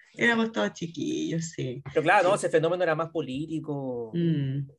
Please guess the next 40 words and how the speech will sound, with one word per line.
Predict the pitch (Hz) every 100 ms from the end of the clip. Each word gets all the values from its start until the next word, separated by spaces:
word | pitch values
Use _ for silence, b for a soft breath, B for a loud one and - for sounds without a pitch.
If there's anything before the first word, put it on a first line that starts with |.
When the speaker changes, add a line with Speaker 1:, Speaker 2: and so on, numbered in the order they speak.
| -
Speaker 2:
tenía | -
Speaker 1:
sí. |
Speaker 2:
otro, | 147 147 160
otro, | 156
Speaker 1:
Ujú. | 185
Speaker 2:
otro | 151 139 135
cuestión. | - 156 147
No, | 175
pero | 165 156
acá | 151 190 208 -
Hume | 202
se | -
está | - 185
refiriendo | 175 170 180
como... | 170 160 160 160 b b b b _ _ _ _ _ _ _
No | 165 190
ocupa | 170 240
ese | 226 233
concepto, | 233 240 151 - _ _
¿ya? | 143 165
Pero | 165 151
estaría | 190 165
Speaker 1:
Ujú. | 175
Speaker 2:
hablando | 180 180 165
como | 160 156
que | 147
como | 151 135
especie, | - 196 220 254 254
o | 156 151
incluso | 156 269 285
habla | 269
de | 247
lo, | 202 190
de | 160
los | 160
animales, | 160 135 156 320 151
¿no? | 165
Los | 160
animales | 160 190 -
también | 135 143 202